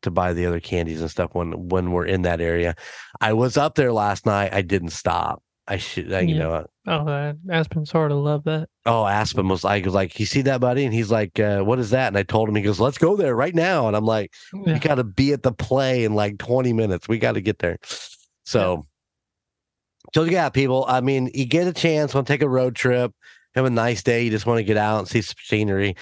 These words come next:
Speaker 1: head over to Maryville, go to Albany's. Um, I have a, what else do I got? Do I have the world's best chocolates? They got, uh,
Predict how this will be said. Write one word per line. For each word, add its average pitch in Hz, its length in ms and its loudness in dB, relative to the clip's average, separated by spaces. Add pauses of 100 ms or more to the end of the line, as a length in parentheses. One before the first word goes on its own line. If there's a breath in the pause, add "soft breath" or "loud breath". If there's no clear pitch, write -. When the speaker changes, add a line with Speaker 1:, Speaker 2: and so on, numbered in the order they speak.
(240 loud breath)
Speaker 1:
head 135 160 2
over 180 160 2
to 170 80 2
Maryville, 113 600 2
go 123 240 2
to 151 80 -2
Albany's. 104 720 0 (480 soft breath)
Um, 95 640 -2 (100)
I 113 80 -2
have 123 300 -2
a, 95 380 -2
what 120 180 -4
else 117 160 -2
do 104 120 -4
I 92 100 -2
got? 92 260 -4 (800)
Do 101 160 -4
I 98 80 -2
have 123 640 -2 (560 soft breath)
the 117 80 -2
world's 127 380 0
best 123 420 0
chocolates? 156 880 -2 (560 soft breath)
They 120 140 0
got, 113 440 0
uh, 98 480 0